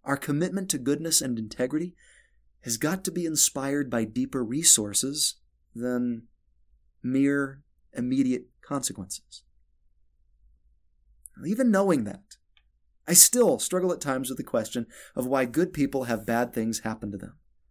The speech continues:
But Nephi's words in response to the questioning angel, they come to mind here. "I know that God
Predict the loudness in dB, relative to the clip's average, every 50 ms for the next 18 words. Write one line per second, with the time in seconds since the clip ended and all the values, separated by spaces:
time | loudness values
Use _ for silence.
0 | _ _ _ _ _ _ _ _ _ _ _ _ _ _ _ _ _ _ _ -4
1 | -4 0 0 0 -2 0 0 2 2 4 2 2 2 2 0 2 2 2 0 0
2 | 0 0 4 4 4 6 4 2 0 0 0 -2 -2 -4 -2 -2 -2 -2 -2 -4
3 | -4 -4 -2 -2 -4 -4 -4 -6 -8 -8 -12 _ _ _ _ _ _ _ _ _
4 | _ _ _ _ _ _ _ -12 -6 -6 -6 -4 -2 -2 -2 -2 -2 -2 -4 -4
5 | -4 -6 -8 -8 -10 -12 -12 -14 -20 _ _ _ _ _ _ _ _ _ _ _
6 | _ _ _ _ _ _ _ _ _ _ _ _ _ _ _ _ -6 -2 0 0
7 | 2 2 2 2 4 4 2 2 2 2 0 0 -2 -6 -4 -2 0 0 2 2
8 | 2 0 0 -2